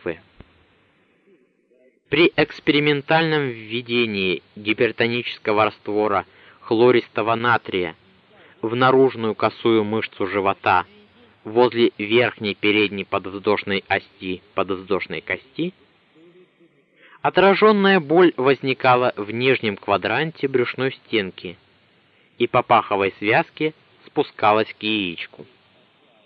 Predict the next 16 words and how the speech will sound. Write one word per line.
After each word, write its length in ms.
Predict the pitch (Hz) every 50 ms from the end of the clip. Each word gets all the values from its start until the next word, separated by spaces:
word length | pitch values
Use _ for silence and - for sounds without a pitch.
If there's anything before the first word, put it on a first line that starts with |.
| _ _ _ _ _ 175 180 185 202 _ 453 _ _ _ _ _ _ _ _ _ _ _ _ _ _ _
Активные 640 | - 117 - - - - 123 123 117 120 120 113 113
триггерные 560 | 110 - 113 110 113 113 117 113 113 113 110
точки, 600 | - - 113 110 107 - - - - 107 95 87 - _ _ _ _ _
вызывающие 840 | - 104 113 107 110 107 101 107 107 104 104 - - - 107 101
боль 340 | 95 95 104 104 101 95 - - - - _ _ _ _ _
вдоль 360 | 107 110 107 123 117 113 107
верхнего 600 | 104 113 123 123 113 - - 113 110 104 101 104
края 460 | - - - 107 104 101 101 98 90 - _ -
лобковой 560 | 104 104 98 - - - 110 101 98 101 98
кости 640 | - - 107 98 - - _ - 107 95 85 80 - _ _ _ - - - _ _ _ _ _ _ _
и 120 | - 120 117
в 60 | 113
латеральной 640 | 117 120 113 - 120 117 117 117 110 110 107 104 -
половине 560 | - 107 104 101 104 104 104 104 98 98 92
паховой 480 | - - 98 92 90 101 92 90 87 - -
связки, 580 | - 113 143 170 156 - _ - - 104 98